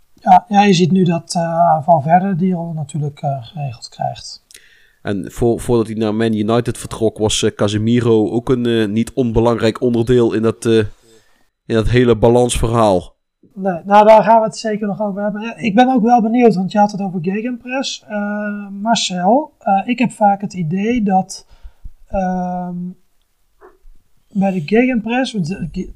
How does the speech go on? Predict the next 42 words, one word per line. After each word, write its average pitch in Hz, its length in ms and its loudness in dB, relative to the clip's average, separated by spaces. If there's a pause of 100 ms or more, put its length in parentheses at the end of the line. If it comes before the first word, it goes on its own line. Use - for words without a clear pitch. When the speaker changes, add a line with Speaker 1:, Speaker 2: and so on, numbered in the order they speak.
(120)
Speaker 1:
Guido 202 280 -4
zegt 165 200 -4
je 190 60 -4
hebt - 280 -8
drie 185 260 0
man, 202 240 0
maar 202 260 0 (360)
ik 233 180 -4
merk 214 280 2
vaak 214 220 6
dat 208 100 -4
dan 202 160 2
vanuit 190 240 0
het 180 80 -4
middenveld 240 420 2
soms 190 200 -8
net 214 120 -6
te 208 60 -12
weinig 196 280 -8
komt. 214 200 0
Dus 156 120 -4
ik 175 60 -8
heb 202 120 -4
het 190 120 -8
idee 208 200 -2
dat 196 200 -6
vier 220 220 -4
twee 208 180 -4
drie 202 280 -4
één 262 320 -4
daar 220 220 0
nog 214 180 -8
net 233 260 -2
meer 233 200 -2
geschikt - 300 -8
voor 226 100 -8
is, 214 100 -2
omdat 214 180 -4
je 214 60 -4
een 190 100 -12
extra 233 360 2
mannetje 214 640 2